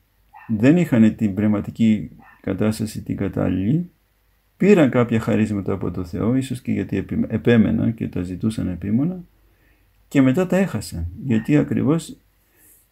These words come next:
εκείνο που φυλάει τα χαρίσματα είναι η ταπεινοφροσύνη.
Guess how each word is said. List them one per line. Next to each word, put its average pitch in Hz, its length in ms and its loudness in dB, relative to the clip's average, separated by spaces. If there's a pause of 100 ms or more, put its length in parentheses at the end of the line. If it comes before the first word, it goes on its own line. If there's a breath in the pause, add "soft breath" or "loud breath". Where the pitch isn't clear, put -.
(140)
εκείνο 135 360 4
που 120 140 -2
φυλάει 131 460 4
τα 110 140 0
χαρίσματα 101 840 -2 (1200)
είναι 127 260 2
η 156 80 2
ταπεινοφροσύνη. 143 840 -4